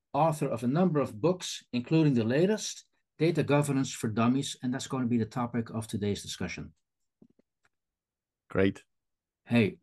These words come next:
Speaker 1: Jonathan, let me begin with the obvious one. Um, what is data governance?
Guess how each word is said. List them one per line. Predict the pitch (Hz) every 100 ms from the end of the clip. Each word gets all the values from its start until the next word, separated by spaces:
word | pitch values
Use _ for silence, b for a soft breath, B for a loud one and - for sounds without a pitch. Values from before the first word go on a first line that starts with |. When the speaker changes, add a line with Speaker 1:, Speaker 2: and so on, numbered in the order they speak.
| -
Speaker 1:
Jonathan, | 143 135 120 107 95
let | 131 175
me |
begin | 156 123 131 139 127
with | 120
the | 117
obvious | 117 123 110 104 -
one. | 98 98 92 -
Um, | 127 123 117 117 113 107 107 -
what | 117 139 156
is | 160 143
data | - 120 101
governance? | - 101 87 82 - -